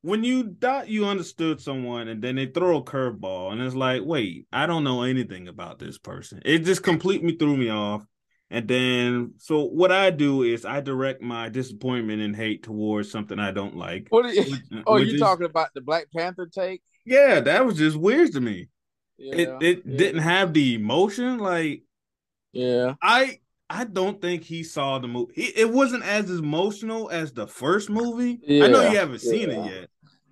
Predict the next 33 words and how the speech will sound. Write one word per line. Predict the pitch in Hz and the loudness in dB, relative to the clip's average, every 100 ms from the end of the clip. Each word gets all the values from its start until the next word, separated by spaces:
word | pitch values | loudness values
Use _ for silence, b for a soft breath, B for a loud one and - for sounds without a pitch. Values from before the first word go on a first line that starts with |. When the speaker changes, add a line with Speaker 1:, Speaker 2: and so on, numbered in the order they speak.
| - | -14
Speaker 2:
Yeah. | 135 139 123 | -2 2 4
Speaker 1:
But | 110 | 6
that | 190 165 | 4 2
just | 147 131 - | -2 -8 -8
completely | - 123 123 - - 240 269 269 180 170 151 135 - | -6 -4 -4 -8 -6 2 4 4 2 0 -2 -8 -4
blew | 147 160 | 2 2
my | 147 139 | 2 -2
mind. | 139 139 107 98 | -4 -4 -6 -8
I'm | 131 | -8
like, | 135 104 90 | -8 -8 -10
"Oh, | 151 139 95 92 | -6 -6 -6 -8
okay." | 127 - 107 110 | -12 -6 -6 0
It | 233 | 0
was | 247 220 | 2 2
like, | 226 180 | 2 4
it, | 226 233 _ _ - | 2 0 _ _ 0
then | 180 220 | 4 4
he, | 233 220 - | 2 0 0
I, | 160 160 - | 0 0 -4
he | 139 151 | -2 2
explained | 156 - 160 175 208 220 | 2 0 -4 -2 -2 -2
why, | 151 120 123 190 208 _ _ _ _ - | -2 -2 -4 -8 -14 _ _ _ _ -6
everything, | 139 147 151 151 147 | -4 -2 -2 -4 -4
he | 135 143 | -8 -6
didn't | 139 139 139 | -4 -4 -2
like | 110 110 | -4 -2
it. | 120 123 _ _ _ _ _ | -4 -4 _ _ _ _ _
And | 147 170 | -2 0
I'm | 196 208 | 2 4
like, | 196 196 | 4 2
a | 151 156 | 0 -2
hundred | 151 202 214 | 0 0 -2
percent, | 202 202 208 - | -4 -4 -4 -6